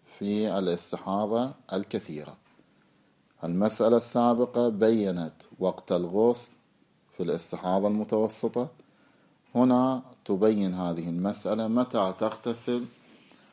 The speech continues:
وتوقع الغسل صاحبة الاستحاضة الكثيرة، فقال: "إذا حدثت الكبرى بعد صلاة الصبح وجب غسل للظهرين". طبعًا إذا حدثت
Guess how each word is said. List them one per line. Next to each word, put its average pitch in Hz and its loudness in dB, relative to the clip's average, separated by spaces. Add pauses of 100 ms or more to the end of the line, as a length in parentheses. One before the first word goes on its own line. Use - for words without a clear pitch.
وتوقع 92 2
الغسل 101 0
صاحبة 101 2
الاستحاضة 98 0
الكثيرة، 85 -4 (880)
فقال: 127 8
"إذا 104 6
حدثت 107 0
الكبرى 113 4
بعد 104 4
صلاة 87 2
الصبح 113 2 (1080)
وجب 107 4
غسل 120 2 (420)
للظهرين". 95 2
طبعًا 113 4
إذا 110 6
حدثت 120 0